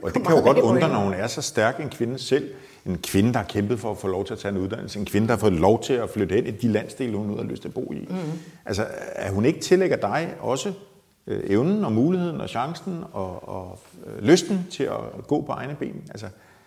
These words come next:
Speaker 1: det er jo også et paradoks, ligesom der er mange andre paradokser i din bog.
Speaker 2: Altså, det er jo den, hvad hedder sådan noget, høne, jeg har at plukke med ungdomsoprøret.
Speaker 1: Mm.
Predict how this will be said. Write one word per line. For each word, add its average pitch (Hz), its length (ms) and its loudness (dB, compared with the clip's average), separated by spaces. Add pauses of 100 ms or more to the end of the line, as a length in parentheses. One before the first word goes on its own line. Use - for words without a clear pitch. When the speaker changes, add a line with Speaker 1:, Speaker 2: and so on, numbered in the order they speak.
(200)
Speaker 1:
det 147 60 6
er 165 40 10
jo 143 60 8
også 160 180 2
et - 140 -10
paradoks, 107 380 0
ligesom 131 220 0
der 101 60 2
er 92 80 0
mange 110 200 -4
andre 135 180 -8
paradokser - 400 -8
i - 40 -8
din 120 180 -10
bog. - 100 -6 (120)
Speaker 2:
Altså, 220 300 0
det 285 80 6
er 294 40 8
jo 302 80 4
den, 254 220 6 (480)
hvad 214 120 0
hedder 208 200 4
sådan 202 240 -2
noget, 190 140 -2
høne, 202 260 4
jeg 202 120 2
har 190 200 0
at - 60 -10
plukke 180 280 0 (160)
med 190 100 0
ungdomsoprøret. 170 720 -2 (200)
Speaker 1:
Mm. 139 60 -8